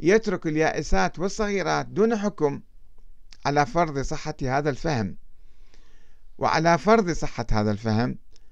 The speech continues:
فإن الآية لا تقول بصراحة بسقوط العدة عن اليائسات والصغيرات، ومع ذلك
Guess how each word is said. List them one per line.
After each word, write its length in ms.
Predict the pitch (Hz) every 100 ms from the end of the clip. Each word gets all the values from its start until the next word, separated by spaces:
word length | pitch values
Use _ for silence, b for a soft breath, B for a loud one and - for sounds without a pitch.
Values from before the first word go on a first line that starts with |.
| - - - - - - -
فإن 300 | 147 143 151
الآية 400 | 147 - 180 180
لا 180 | 175 214
تقول 360 | 214 190 196
بصراحة 600 | 156 165 160 156 151 156
بسقوط 600 | 135 139 - 143 175 170
العدة 420 | 151 - 143 131 131
عن 260 | 131 - 120
اليائسات 600 | 117 107 117 127 113 107
والصغيرات، 760 | 101 92 92 90 87 85 - - - - b b b b b -
ومع 280 | 117 113 123
ذلك 520 | 123 151 151 151 -